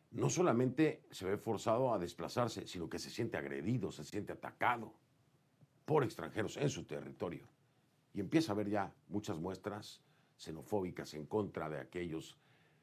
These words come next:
nómadas digitales, si le quiere llamar así, o extranjeros que llegan a vivir,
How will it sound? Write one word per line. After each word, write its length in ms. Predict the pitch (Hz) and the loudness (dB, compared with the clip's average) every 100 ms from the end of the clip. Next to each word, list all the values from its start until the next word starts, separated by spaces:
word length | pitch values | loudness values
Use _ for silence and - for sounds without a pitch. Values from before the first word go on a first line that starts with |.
| _ | _
nómadas 420 | - 160 151 113 98 | 4 6 6 4 0
digitales, 640 | 101 101 123 135 165 160 | -4 2 4 6 4 0
si 240 | - - | -8 -6
le 140 | 90 85 | -6 -2
quiere 180 | 98 | 0
llamar 240 | 95 85 90 | 0 0 0
así, 420 | 85 98 113 151 - _ _ _ _ - | 0 -2 -2 -4 -14 _ _ _ _ -4
o 100 | 98 | -4
extranjeros 560 | 82 90 82 107 104 - | -2 -4 -2 0 0 -2
que 140 | 82 | -2
llegan 420 | 90 95 90 87 - _ _ _ - | 0 0 -2 -4 -8 _ _ _ -6
a 80 | 82 | -4
vivir, 500 | 82 95 120 117 | 0 4 4 2